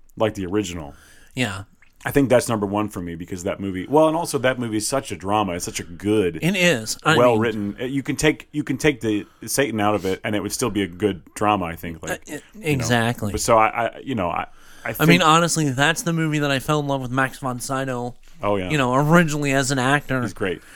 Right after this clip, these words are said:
Speaker 2: You know, he's
Speaker 1: You
Speaker 2: awesome
Speaker 1: thought he
Speaker 2: in it.
Speaker 1: was, like, a jillion years old then, and then he
Speaker 2: I know.
Speaker 1: stayed
Speaker 2: <laughs>
Speaker 1: old forever. I think this is, could be good. Uh,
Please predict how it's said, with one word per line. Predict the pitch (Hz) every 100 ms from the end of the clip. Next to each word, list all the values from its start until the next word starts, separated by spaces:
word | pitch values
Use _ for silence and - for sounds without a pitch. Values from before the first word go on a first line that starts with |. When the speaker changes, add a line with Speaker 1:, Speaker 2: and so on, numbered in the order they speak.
| -
Speaker 2:
You | 117
know, | 110 104
he's | 123 120
Speaker 1:
You | 117
Speaker 2:
awesome | 117
Speaker 1:
thought | 131 120
he |
Speaker 2:
in | 117
it. |
Speaker 1:
was, | 110
like, | 107
a |
jillion | 101 113 104
years | 98 95
old | 101 90
then, | 90
and | 92
then | 101
he | 98
Speaker 2:
I | 98 180
know. | 185 196
Speaker 1:
stayed | - - 113 104 92 -
Speaker 2:
<laughs> | - -
Speaker 1:
old | 113 104 98 165 - 180 - - -
forever. | - 107 104 90 - - - - - -
I | 127 147
think | 131 - - - 170 -
this | 151 151
is, | 147 - - -
could | 170 135
be | 156 156 143 - - -
good. | 123 143 220 311 - - - - -
Uh, | 104 90 85